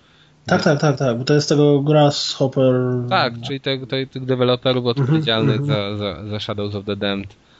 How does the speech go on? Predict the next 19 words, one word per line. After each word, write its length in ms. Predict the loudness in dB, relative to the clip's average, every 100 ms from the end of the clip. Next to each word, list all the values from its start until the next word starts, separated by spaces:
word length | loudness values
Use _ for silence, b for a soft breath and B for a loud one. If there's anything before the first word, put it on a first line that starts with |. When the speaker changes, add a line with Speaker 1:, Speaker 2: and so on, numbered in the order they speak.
| b b b _
Speaker 2:
W 20 |
każdym 300 | -6 -2 0
razie, 300 | 2 0 0
no 100 | 0
ja 240 | 2 2
naprawdę 440 | 0 -2 -2 -2 -2
to 120 | -4
polecam 540 | -4 -4 -4 -6 -10
i 80 | -6
na 100 | -4
pewno 240 | -2 -2 -2
sobie 220 | -4 -8
się 100 | -10
też 160 | -12
po 100 | -12
te 140 | -6 -2
Lollipop 440 | -2 -2 -6 -12 -10
sięgnę, 540 | -8 -6 -6 -8 -8 -10 -8
Chainsaw. 340 | -8 -10